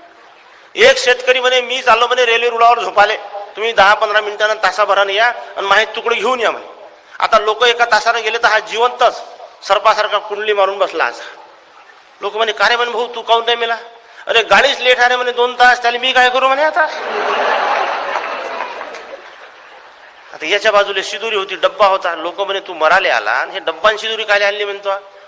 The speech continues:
"अरे, गाडी आणखी दोन एक तास लेट झाली तर का उपाशी मरू का?" म्हणे मी.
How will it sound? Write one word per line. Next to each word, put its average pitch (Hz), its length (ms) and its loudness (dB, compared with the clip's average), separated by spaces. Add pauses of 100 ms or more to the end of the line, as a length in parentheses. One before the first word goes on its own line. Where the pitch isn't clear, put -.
(120)
"अरे, 165 140 -2
गाडी 175 320 2
आणखी 196 280 -2
दोन 190 200 -2
एक 190 140 -6
तास 180 140 -2
लेट 185 220 -4
झाली 175 260 -2
तर 196 100 -6
का 175 60 -6
उपाशी 190 380 -2
मरू 208 200 -2
का?" 214 100 0
म्हणे 220 160 -4
मी. 247 420 -4